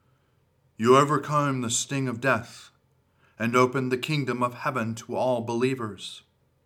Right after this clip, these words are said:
You are seated at God's right hand in glory. We believe that you will come to be our judge.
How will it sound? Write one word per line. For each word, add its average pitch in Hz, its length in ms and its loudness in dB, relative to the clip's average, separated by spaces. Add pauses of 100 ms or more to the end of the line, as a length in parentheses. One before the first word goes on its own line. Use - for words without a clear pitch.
(1000)
You 139 240 2
are 135 100 8
seated 165 420 0
at 113 200 -4
God's 135 360 4
right 135 320 0
hand 135 480 -2
in 127 260 -4
glory. 120 480 -4 (1800)
We 127 180 2
believe 117 640 -2
that 113 180 -2
you 127 160 -4
will 127 180 4
come 123 380 0
to 113 160 -8
be 120 260 -6
our 113 180 0
judge. 113 460 -2